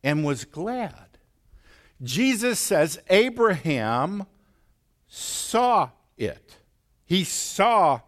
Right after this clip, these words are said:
my day." And they said, "Well, you're, you're not even fifty. When did Abraham see you?"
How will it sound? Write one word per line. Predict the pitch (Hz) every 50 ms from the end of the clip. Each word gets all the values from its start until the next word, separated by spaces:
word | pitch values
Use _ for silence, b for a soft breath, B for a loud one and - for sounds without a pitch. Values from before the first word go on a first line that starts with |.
| _ _
my | 131 120 131 135 131 147 165
day." | 175 139 117 117 98 92 95 120 139 B B B B B B _
And | - 214 262 269 247 196 170 175 165
they | 196 208
said, | - - 202 175
"Well, | 165 170 190
you're, | 202 208 208 -
you're | - 220 240
not | 240 233 233
even | 233 226 214 233 226
fifty. | 196 - - 247 247 - - - 139 104 82 - _ _ _ _ _ _ _ _ _ _ _ _ _ _ _ _ _ _ _ _ _ _ _ _ _
When | 135 165 208 220 220 196
did | 208 196 190 - - - _
Abraham | 175 190 214 208 196 214 196 156 170 180 175 175 170
see | - - - - - - 190 190 185
you?" | 175 175 170 208 220 202 101 - -